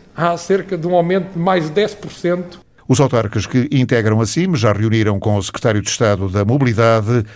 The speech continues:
Speaker 2: e reivindicam um aumento substancial de verbas. O compromisso assumido pelo governo de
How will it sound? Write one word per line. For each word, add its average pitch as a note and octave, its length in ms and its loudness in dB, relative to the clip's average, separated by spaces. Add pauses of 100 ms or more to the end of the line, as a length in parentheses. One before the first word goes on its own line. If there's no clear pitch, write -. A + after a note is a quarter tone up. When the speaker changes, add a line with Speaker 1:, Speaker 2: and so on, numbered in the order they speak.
(160)
Speaker 2:
e A2 140 0
reivindicam A2 800 0
um A#2 160 0
aumento G#2+ 520 0
substancial A#2 720 0
de G2+ 80 -4
verbas. F#2+ 480 0 (360)
O A2+ 100 2
compromisso A2+ 520 2
assumido A2 340 0
pelo A#2+ 160 0
governo C3+ 440 0
de A#2+ 220 0